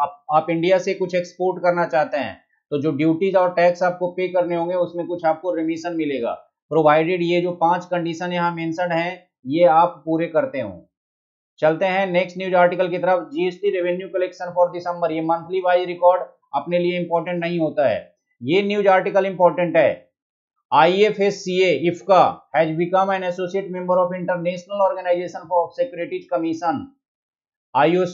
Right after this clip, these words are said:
आईओएससीओ का इफ्का मेंबर बन गया है। आईओएससीओ is the international organization that brings together the world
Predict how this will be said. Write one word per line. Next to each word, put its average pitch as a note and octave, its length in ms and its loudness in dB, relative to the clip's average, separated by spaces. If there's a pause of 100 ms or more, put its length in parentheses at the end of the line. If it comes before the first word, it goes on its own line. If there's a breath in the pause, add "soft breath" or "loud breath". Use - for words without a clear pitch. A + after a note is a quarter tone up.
(220)
आईओएससीओ F#3 1000 2
का F#3 560 4 (340)
इफ्का F#3+ 640 6
मेंबर F3+ 600 2
बन F3+ 200 0
गया D3 200 4
है। F#2+ 300 -4 (420)
आईओएससीओ F#3 1000 4
is F#3+ 100 2
the F#3 100 2
international F3+ 580 -2 (100)
organization F3+ 560 0
that F3 180 6 (100)
brings F#3+ 180 -8 (120)
together F3+ 360 0
the F3 140 4
world F3+ 180 2